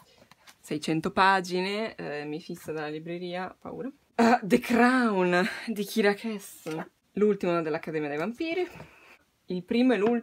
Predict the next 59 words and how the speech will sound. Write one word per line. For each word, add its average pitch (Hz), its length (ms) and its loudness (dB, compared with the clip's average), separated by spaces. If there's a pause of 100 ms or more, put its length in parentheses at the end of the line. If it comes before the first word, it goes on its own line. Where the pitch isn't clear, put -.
cioè, 180 320 0
il 175 80 -6
primo 226 400 0
e 175 240 -4
il 160 240 -8
quarto 175 640 -4
di 165 280 -10
Quattro 170 320 -8
amiche 160 220 -8
e 165 40 -8
un 170 60 -10
paio 165 180 -8
di - 120 -12
jeans. 165 540 -10
Zia 196 220 0
Mame 202 460 -2
di 156 100 -10
Patrick - 380 -12
Dennis. 185 500 -8 (240)
Qui 180 300 -4
e 170 100 0
ora 160 400 0
di 151 300 -12
Anne 151 260 -10
Brasharis, 175 640 -6
che - 120 -16
è - 20 -16
sempre 170 320 -14
l'autrice 160 440 -14
di 139 140 -12
Quattro - 240 -14
amiche - 200 -12
e - 20 -8
un 165 60 -12
paio 156 140 -12
di 160 100 -14
jeans. 226 380 -4 (300)
Poi 185 500 2
Twenties 226 540 -2
Girl 185 260 2
di 170 120 -8
Sophie - 260 -10
Kinsella, 302 720 -4
che - 220 -4
è 165 240 -4
il 160 100 -4
mio 151 80 -2
libro 156 220 -2
preferito 160 420 -4
della 147 180 -4
Kinsella 170 560 -4
e - 80 -6
uno 160 160 -4
dei 151 120 -4
miei 151 120 -4
libri 156 220 -6
preferiti 165 640 -6
in 240 100 4
generale. 175 720 -2